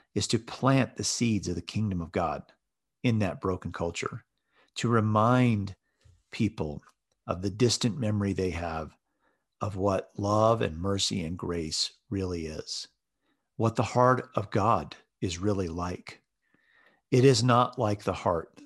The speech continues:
that the Pharisees describe, the checkbox of good deeds that you have to,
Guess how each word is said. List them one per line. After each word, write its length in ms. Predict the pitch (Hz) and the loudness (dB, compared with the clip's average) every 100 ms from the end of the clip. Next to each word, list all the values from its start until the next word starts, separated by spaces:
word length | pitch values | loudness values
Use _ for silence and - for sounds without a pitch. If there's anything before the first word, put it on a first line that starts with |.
| _ | _
that 120 | - | -10
the 80 | 85 | -10
Pharisees 560 | 90 104 95 90 87 82 | -4 -2 -2 -4 -6 -6
describe, 600 | - - 82 73 - 110 _ _ _ _ | -6 -4 -4 -6 -10 -16 _ _ _ _
the 100 | - | -8
checkbox 800 | 95 - 117 107 - 95 92 - | -4 -2 -2 -2 0 0 2 -4
of 120 | - | -6
good 200 | 101 92 | -4 -4
deeds 500 | 101 92 76 - - - _ | -2 -4 -4 -6 -8 -10 _
that 140 | - | -10
you 120 | - 92 | -8 -8
have 440 | - 110 98 - | -4 -2 -2 -6
to, 380 | - 113 98 95 | -2 0 0 -4